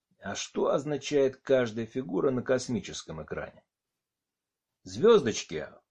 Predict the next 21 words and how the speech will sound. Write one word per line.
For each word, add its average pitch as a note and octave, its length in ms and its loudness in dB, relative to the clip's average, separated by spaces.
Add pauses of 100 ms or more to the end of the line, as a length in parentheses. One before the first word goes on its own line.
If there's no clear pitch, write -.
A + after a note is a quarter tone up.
Ну, A2 320 -2
я A2+ 240 0
вижу G2+ 280 -4
сейчас A#2+ 400 -2
только A2+ 520 0
одну B2+ 420 -2
звездочку. A2+ 960 -2 (400)
Да, C#3+ 360 2
вон, G2 360 2
синяя. D#2 640 -8 (520)
Это D#3 280 2
орбитальный C#3 720 2
аппарат F3 420 2
с - 100 -10
оружием C#3 440 0
на C3 80 0
борту, B2 600 0 (220)
лучевым, D3 800 0
пучковым D#3+ 640 4
или F3 260 2
реактивным. G#2 800 -2